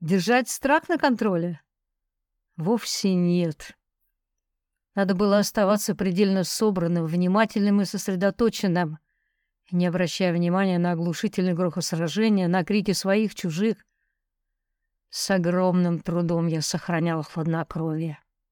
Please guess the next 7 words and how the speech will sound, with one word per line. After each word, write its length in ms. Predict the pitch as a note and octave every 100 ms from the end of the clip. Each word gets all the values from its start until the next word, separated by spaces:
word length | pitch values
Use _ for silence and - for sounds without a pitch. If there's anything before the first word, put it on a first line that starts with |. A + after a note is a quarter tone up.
| _ _ _ _ _ _ _ _ _ _ _ _ -
Урманская 580 | G3 A3+ C4 A#3+ - B3
свинья 720 | - A3 A3 G3+ A3+ A#3 G#3
врубалась, 880 | E3+ F3+ F3 G3 G3+ G3 F#3 E3 F3
въедалась 680 | E3+ F3 F3 F#3+ F#3 F3 -
в 60 |
наши 340 | F3 F3+ - F3+
ряды. 480 | F3+ E3+ F3+ E3